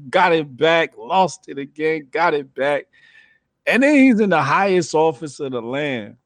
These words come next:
And then he gets up there and just every day is like, "Kiss my ass, America." <laughs> Like, what more could you ask for,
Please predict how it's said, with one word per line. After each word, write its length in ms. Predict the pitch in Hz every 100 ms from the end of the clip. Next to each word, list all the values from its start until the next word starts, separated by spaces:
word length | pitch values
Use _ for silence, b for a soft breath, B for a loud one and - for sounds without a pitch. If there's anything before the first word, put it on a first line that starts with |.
| _ _ _ _ _ _ -
And 120 | 185
then 120 | 214
he 100 | 202
gets 320 | 190 233 247 -
up 220 | 208 -
there 300 | 180 170 151
and 180 | 147 151
just 280 | 151 135 - -
every 280 | 208 196 160
day 320 | 170 180 160
is 180 | 139 123
like, 240 | 117 113 -
"Kiss 240 | 208 -
my 260 | 165 143 131
ass, 560 | 120 113 113 107 -
America." 380 | 104 110 151 151 -
<laughs> 1120 | 123 104 - 135 - - 175 - - 180 190 - _ _ _ 180 B -
Like, 200 | 277 302
what 180 | 320 302
more 180 | 311
could 220 | 233 262 220
you 140 | 233
ask 340 | 180 175 -
for, 320 | - 123 110